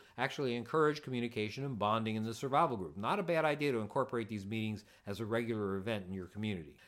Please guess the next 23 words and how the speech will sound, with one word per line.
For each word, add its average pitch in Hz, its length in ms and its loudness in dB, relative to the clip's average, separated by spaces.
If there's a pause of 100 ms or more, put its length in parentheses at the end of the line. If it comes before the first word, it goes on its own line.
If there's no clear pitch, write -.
You 120 140 0
might 190 320 8
have 156 180 4
read 120 260 4
about 113 300 0
post-traumatic 117 800 0
stress 208 420 2
syndrome, 101 400 -2
P 160 200 -4
T 139 260 0
S 117 160 0
D, 135 300 0
in 123 100 0
military 135 460 2
veterans. 87 480 -6 (560)
Although 123 480 6
often 180 320 6
cited 147 400 4
as 104 100 0
caused 131 400 2
by 107 160 0
combat 139 540 0
exposure, 127 720 2